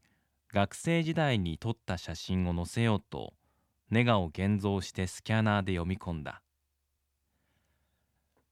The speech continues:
それは私が高校の頃、夏休みに写真部で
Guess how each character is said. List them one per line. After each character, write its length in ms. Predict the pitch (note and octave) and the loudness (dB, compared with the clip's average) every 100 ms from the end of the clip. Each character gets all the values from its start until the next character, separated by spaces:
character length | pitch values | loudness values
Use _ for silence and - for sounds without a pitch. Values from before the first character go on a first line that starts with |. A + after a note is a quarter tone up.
| _ _ _ | _ _ _
そ 180 | - G#2+ | -2 2
れ 120 | A2 | 4
は 140 | G#2 | 6
私 380 | G2 F#2 A2 - | 4 2 -2 0
が 140 | A2 G#2 | 2 2
高 280 | - A#2 | 2 0
校 260 | - A#2 A2 | 0 0 2
の 120 | G#2 | 2
頃、 380 | - F2+ D#2 - _ _ _ _ _ _ - | 0 -4 -4 -8 _ _ _ _ _ _ 0
夏 340 | G2 G2+ - | 0 0 0
休 260 | D3 D3 A#2 | 0 0 0
み 120 | G2+ | 0
に 100 | F2+ | 0
写 220 | E2 F#2 | -2 -4
真 340 | F2+ - C#3 B2 | -6 -2 0 0
部 100 | F#2 | 0
で 280 | D2+ B1 | -2 -6